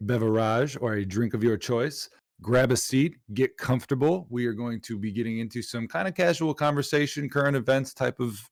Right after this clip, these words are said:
you know, discussion today. Um, but as always, this episode is sponsored by Rep Sports, the owners of Raise Energy.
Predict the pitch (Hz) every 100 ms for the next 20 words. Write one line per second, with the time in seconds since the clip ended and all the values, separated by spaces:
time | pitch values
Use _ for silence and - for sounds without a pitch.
0 | - 123 110 107 131 - 127 - 120 -
1 | 117 131 143 - - - 110 113 113 113
2 | 113 139 147 147 156 139 131 123 123 120
3 | 135 120 - 123 123 117 120 107 104 110
4 | - - 120 135 143 - 113 107 107 110
5 | 113 107 107 95 104 107 92 113 120 127
6 | 135